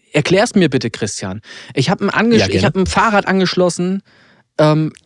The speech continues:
Speaker 1: am Bahnhof in Winsen. Mit diesem Fahrrad fahr
Speaker 2: Mhm.
Speaker 1: ich vom Winsener Bahnhof zur Arbeit. Zweieinhalb Kilometer noch. Die haben mir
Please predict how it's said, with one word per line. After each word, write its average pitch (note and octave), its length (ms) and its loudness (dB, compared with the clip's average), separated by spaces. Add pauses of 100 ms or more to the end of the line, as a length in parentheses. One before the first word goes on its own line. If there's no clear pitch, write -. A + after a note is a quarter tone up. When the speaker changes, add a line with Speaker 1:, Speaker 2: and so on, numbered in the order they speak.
Speaker 1:
am G3+ 120 2
Bahnhof D#3 440 2
in D3 120 2
Winsen. A#2 420 0 (460)
Mit B2+ 160 0
diesem F#3 200 2
Fahrrad F3 300 2
fahr E3 220 2
Speaker 2:
Mhm. - 60 2
Speaker 1:
ich - 120 -6
vom F#3+ 480 -2 (140)
Winsener E3+ 420 2
Bahnhof C#3+ 800 2 (760)
zur F#3 160 2
Arbeit. D#3 640 0 (540)
Zweieinhalb A#2 440 0
Kilometer G#2+ 500 0
noch. - 300 -10 (3000)
Die F3 160 4
haben G3 300 4
mir G3+ 340 4